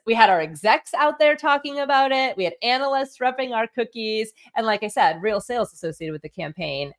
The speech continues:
Um, so in the end, you know, people always undermine comms as though you don't drive revenue, but hey, guess what? Sometimes we do.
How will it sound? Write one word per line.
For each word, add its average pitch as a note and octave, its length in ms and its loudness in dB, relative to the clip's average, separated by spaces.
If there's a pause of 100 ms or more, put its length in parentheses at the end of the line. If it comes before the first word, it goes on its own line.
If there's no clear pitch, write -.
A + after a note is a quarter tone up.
Um, D3+ 320 2
so A#3+ 200 6
in A#3+ 140 0
the G#3 160 -2
end, G#3 460 4 (560)
you - 80 -4
know, A#2+ 160 -2
people G#3 340 0
always E3+ 400 4
undermine E3+ 400 0
comms F3 380 2
as D3 120 -6
though D3+ 120 2
you D#3+ 140 0
don't E3+ 300 2
drive D#3 340 6
revenue, F3 420 2
but F#3 160 6
hey, C#4 260 0
guess G#3 220 -4
what? - 160 -2
Sometimes A#3+ 340 -4
we B3 80 -8
do. A3 280 4